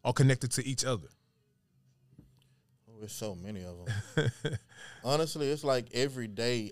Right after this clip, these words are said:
Speaker 2: I'm discovering that I'm related to, like, a famous person.
Speaker 1: Okay.
Speaker 2: But Paul George, you know,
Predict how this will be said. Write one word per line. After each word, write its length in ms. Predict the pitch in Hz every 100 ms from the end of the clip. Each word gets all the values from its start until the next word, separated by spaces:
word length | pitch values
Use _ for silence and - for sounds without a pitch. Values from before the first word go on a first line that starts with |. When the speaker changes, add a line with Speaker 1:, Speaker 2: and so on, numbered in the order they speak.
| -
Speaker 2:
I'm 240 | 110 110
discovering 640 | 101 95 - 113 104 101
that 180 | 101 98
I'm 160 | 98 98
related 360 | 98 101 101
to, 100 | -
like, 220 | 98 92 92
a 40 |
famous 380 | - 98 98 98
person. 380 | - 92 92 92 123
Speaker 1:
Okay. 240 | 120 92 107 _ _ 101
Speaker 2:
But 360 | 110 107 101 - _ _ _ _ _ _ _ - - _ _ _ _ _ _ _ _ _ _ _ _ _ _ _ _ - - - -
Paul 280 | - 147 143
George, 460 | 117 139 151 156 143
you 100 | 123
know, 280 | 113 110